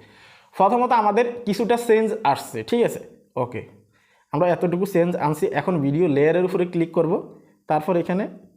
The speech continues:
ক্লিক করব, ক্লিক করে আমরা ফিল্টার অপশনটা খুঁজে নিব। ফিল্টারে ক্লিক করে দিলাম, তারপর এখান থেকে যে কোনো একটা ফিল্টার আপনারা নিতে পারেন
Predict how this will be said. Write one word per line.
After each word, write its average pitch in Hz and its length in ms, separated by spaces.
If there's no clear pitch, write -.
ক্লিক 202 220
করব, 180 180
ক্লিক 147 220
করে 160 160
আমরা 185 180
ফিল্টার 196 400
অপশনটা 160 380
খুঁজে 123 240
নিব। 110 100
ফিল্টারে 208 400
ক্লিক 185 240
করে 180 180
দিলাম, 175 160
তারপর 170 280
এখান 202 200
থেকে - 120
যে 190 160
কোনো 208 200
একটা 208 180
ফিল্টার 165 300
আপনারা 151 280
নিতে 139 160
পারেন 160 140